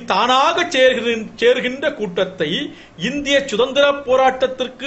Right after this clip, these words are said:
தேச சேவைக்கு எப்படி பயன்படுத்துவது என்று யோசித்த பாலகங்காதர திலகர்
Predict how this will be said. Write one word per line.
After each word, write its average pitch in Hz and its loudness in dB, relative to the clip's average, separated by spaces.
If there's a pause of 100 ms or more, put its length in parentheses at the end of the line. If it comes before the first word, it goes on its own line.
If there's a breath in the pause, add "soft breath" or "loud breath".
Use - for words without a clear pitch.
தேச 262 0
சேவைக்கு 254 0
எப்படி 220 0 (160)
பயன்படுத்துவது 254 0 (160)
என்று 226 -2
யோசித்த 269 -4
பாலகங்காதர 190 -2 (120)
திலகர் 156 -12